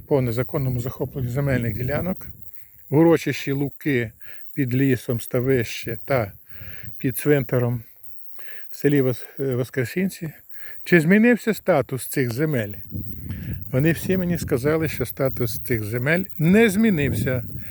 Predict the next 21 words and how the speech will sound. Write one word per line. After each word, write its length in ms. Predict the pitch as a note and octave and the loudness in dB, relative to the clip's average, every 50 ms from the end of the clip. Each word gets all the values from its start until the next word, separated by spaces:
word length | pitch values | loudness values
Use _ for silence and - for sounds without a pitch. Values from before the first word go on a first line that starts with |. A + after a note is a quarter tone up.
| - - - | -14 -8 0
І 100 | - D#3 | 4 6
як 180 | F3 F3+ - - | 6 6 4 2
се-, 160 | - E3+ D3 | -2 -6 -6
та, 180 | - - F#3 D#3 | -4 -6 -6 -4
як 480 | D3+ D3+ D#3+ D#3+ - - - - - - - - | 0 0 0 0 0 -4 -10 -20 -20 -20 -12 -4
було 360 | C3 E3 F3 D#3 C#3+ C3+ A#2+ - - - - - - - - | -2 0 2 2 2 0 0 -4 -10 -14 -14 -14 -14 -10 -6
восени, 560 | - B2 E3+ F#3 - - F3+ D#3+ E3+ G3+ A3+ | 2 4 4 4 4 4 2 2 4 2 2
так 220 | G#3 F#3 D#3 - - | 2 0 0 0 -2
і 60 | B2 | -4
сьогодні 500 | - - C#3 C3 D#3 F#3+ A3 G3 F3 C#3 | -2 0 0 0 2 0 -2 -2 -4 -6
це 180 | - - C3 B2+ | -4 -2 -2 -2
є 320 | B2 C3 C3 B2+ A#2+ G#2+ - - - - - - - - - - - | 0 0 -2 -2 -2 -4 -8 -14 -20 -20 -20 -20 -18 -20 -14 -8 -6
землі, 600 | A2+ F#2+ B2 D3+ F3 G3 G#3+ G#3+ G#3+ G#3+ G#3+ F3+ - - - - - - - - - - - - - - - - - - - - - - - - - - - - - - | -2 2 4 6 6 6 4 2 2 0 0 -2 -4 -10 -18 -18 -18 -18 -16 -18 -18 -18 -20 -20 -20 -20 -20 -20 -20 -20 -20 -20 -20 -20 -20 -20 -20 -18 -18 -16 -6 0
призначені 680 | C3 B2+ A2+ B2+ D#3 E3+ F#3 - - E3+ D3+ C#3+ C3+ | 0 0 2 4 4 2 2 2 0 -2 -2 -2 -2
для 220 | A#2+ A#2 C3 C#3 A#2+ | -2 0 0 0 0
сіножаті 600 | - - C#3 B2+ A#2+ A2+ D3 E3+ - - C3+ B2+ | 0 -2 -2 -2 -2 -2 -2 -4 -4 -4 -6 -6
і 40 | A#2+ | -4
пасовищ. 720 | - C3 - - - A2+ G#2+ G2+ G2 - - - - - - - - - - - - - - - - - - - - - - - - - - - - - - - - - - - - - - - - - - - - - | -4 -6 -6 -4 -6 -6 -6 -8 -8 -10 -12 -12 -12 -16 -18 -18 -18 -18 -18 -18 -18 -18 -16 -16 -16 -16 -16 -18 -18 -20 -20 -20 -18 -18 -20 -20 -20 -20 -20 -20 -20 -20 -18 -18 -18 -20 -20 -18 -18 -18 -18 -18 -10 -2
Вже 240 | - C3 C#3+ G#3+ B3+ | 0 4 6 6 6
впродовж 400 | A3+ - A3+ G3+ G3 B3 A#3 F#3+ | 6 6 4 4 4 4 4 6
років 640 | G#3 G3 F3 D#3 - - F#3 G3 G3 - - - | 6 6 6 4 2 0 -2 -2 -4 -6 -12 -16